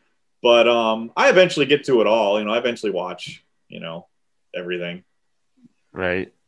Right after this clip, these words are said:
Speaker 1: Um, but, uh, yeah, anyway, those two movies, they're, they're two that I've recently watched that I, that I thought were good.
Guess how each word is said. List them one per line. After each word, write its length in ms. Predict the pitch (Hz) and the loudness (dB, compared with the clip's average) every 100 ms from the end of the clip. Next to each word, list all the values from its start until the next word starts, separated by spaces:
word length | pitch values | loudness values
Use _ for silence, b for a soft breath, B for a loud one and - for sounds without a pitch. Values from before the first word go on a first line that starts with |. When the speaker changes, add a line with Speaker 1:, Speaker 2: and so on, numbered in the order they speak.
| _ - | _ -16
Speaker 1:
Um, 400 | 87 87 87 175 _ _ _ _ _ _ - _ _ _ _ | -16 -16 -18 -20 _ _ _ _ _ _ -20 _ _ _ _
but, 260 | 95 92 | -8 -6
uh, 400 | 90 87 87 87 87 - | -6 -8 -10 -14 -16 2
yeah, 220 | 147 139 | 4 6
anyway, 260 | 143 151 | 6 6
those 200 | 135 143 | 6 4
two 100 | - | 0
movies, 280 | 127 123 120 | -2 0 0
they're, 140 | 110 120 | 0 0
they're 200 | 110 110 | 0 -4
two 220 | - 113 | -4 -4
that 100 | 101 | -2
I've 120 | 98 | -2
recently 320 | 101 101 101 | -4 -10 -10
watched 300 | 92 92 92 | -6 -6 -6
that 80 | 95 | -8
I, 140 | 87 87 | -6 -8
that 180 | 90 87 | -8 -10
I 60 | |
thought 220 | 87 82 | -10 -12
were 100 | 87 | -12
good. 380 | 87 92 87 87 | -10 -6 -6 -8